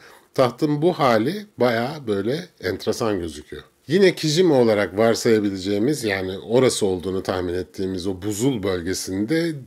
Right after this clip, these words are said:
bir imparatorluk sınıf bir türü bir, e, yıldız destroyerinin buzları parçalayarak yine o buzların altından böyle gökyüzüne doğru yükseldiğini ya da uzaya doğru yükseldiğini görüyoruz.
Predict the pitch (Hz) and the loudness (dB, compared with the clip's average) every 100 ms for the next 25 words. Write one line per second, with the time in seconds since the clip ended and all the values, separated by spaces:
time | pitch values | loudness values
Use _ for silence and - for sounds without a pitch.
0 | 98 127 135 120 120 127 127 127 143 156 | -2 -2 2 0 2 2 0 2 2 2
1 | 143 - 117 127 - 120 160 - 123 127 | -2 -2 0 -2 2 4 4 4 0 2
2 | 120 127 131 - 104 98 101 95 92 110 | 0 -2 -4 -6 -4 -2 -4 -6 0 2
3 | 123 135 101 98 - 95 101 135 151 101 | 2 0 0 -2 -4 -4 -2 -2 -2 -2
4 | 104 113 123 - 110 110 131 135 110 120 | -2 -2 -2 0 0 2 0 0 0 -2
5 | 147 101 101 127 165 - - - 92 98 | -4 -2 -2 -2 -6 -18 -20 -14 -8 -6
6 | 85 107 120 98 92 101 98 117 143 127 | 0 2 2 0 -4 -4 -4 -2 -4 -8
7 | 87 82 85 120 131 113 - - 101 92 | -8 -6 -6 -8 -10 -14 -16 -8 -6 -6
8 | 82 78 87 90 95 95 117 104 - 98 | -12 -8 -6 -4 -2 -2 -2 -4 -6 -6
9 | 87 82 80 82 85 98 90 90 107 104 | -6 -6 -8 -6 -6 -6 -6 0 2 2
10 | 85 87 117 90 - 98 90 95 95 87 | 0 -2 -2 -4 -4 -4 -2 -4 -4 -4
11 | 82 80 92 165 | -6 -6 -6 -8